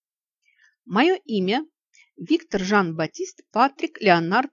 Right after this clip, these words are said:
де Крувиан, барон Лезаийский. Я подданный короля Фарландии»,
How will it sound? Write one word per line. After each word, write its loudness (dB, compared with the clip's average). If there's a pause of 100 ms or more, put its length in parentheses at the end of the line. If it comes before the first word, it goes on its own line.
де -2
Крувиан, 2 (300)
барон 0 (100)
Лезаийский. -2 (400)
Я -4 (200)
подданный 0
короля -2 (320)
Фарландии», -2